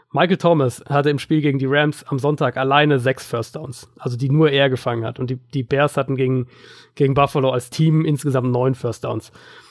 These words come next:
Trubisky, und das finde ich dann auch wieder alarmierend, aus sauberer Pocket, also ohne Pressure, ohne,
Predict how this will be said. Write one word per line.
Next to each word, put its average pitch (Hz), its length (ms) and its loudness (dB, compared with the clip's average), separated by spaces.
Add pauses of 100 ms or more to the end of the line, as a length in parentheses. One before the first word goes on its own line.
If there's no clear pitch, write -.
(240)
Trubisky, 185 540 4
und 147 140 2
das 170 140 2
finde 175 160 2
ich 151 60 -4
dann 147 140 0
auch 147 140 -2
wieder 135 160 0
alarmierend, 156 420 0
aus 143 220 -6
sauberer 165 420 2
Pocket, 143 360 -4
also 117 180 -2
ohne 165 240 0
Pressure, 156 420 0
ohne, 151 360 0